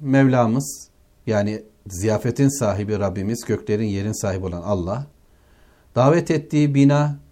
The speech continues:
İslam, onun ziyafeti Allahu Teala'nın bize sunacağı cennet ve davet eden kişi ise Muhammed sallallahu aleyhi ve sellem.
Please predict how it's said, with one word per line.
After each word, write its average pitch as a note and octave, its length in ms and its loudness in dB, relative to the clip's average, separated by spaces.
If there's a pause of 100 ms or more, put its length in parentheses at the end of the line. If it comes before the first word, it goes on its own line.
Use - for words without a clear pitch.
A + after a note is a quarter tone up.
(140)
İslam, B2 480 -2 (600)
onun C3+ 220 4
ziyafeti A#2+ 760 0
Allahu A2+ 340 -2
Teala'nın G#2 720 -2 (640)
bize A2 240 0
sunacağı F#2+ 640 -4
cennet B2 600 0 (460)
ve G#2+ 280 -2
davet C#3 340 4
eden G#2+ 320 -4
kişi - 300 -6
ise C#3 400 -6 (680)
Muhammed C3 320 2
sallallahu G#2+ 600 -2
aleyhi F2 220 -6
ve F2 80 -6
sellem. D#2 360 -12